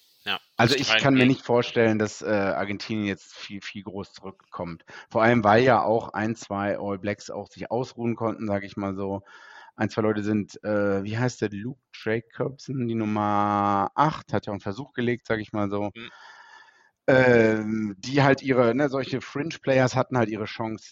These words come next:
Speaker 2: zu, ähm, sich zu präsentieren und haben das auch gut getan.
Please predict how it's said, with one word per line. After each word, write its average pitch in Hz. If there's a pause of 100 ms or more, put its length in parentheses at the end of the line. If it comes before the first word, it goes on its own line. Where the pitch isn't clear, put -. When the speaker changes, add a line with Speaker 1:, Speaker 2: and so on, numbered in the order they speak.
(140)
Speaker 2:
zu, 98 (600)
ähm, 85 (540)
sich 107
zu 110
präsentieren 101
und 87
haben 92
das 90
auch -
gut -
getan. 85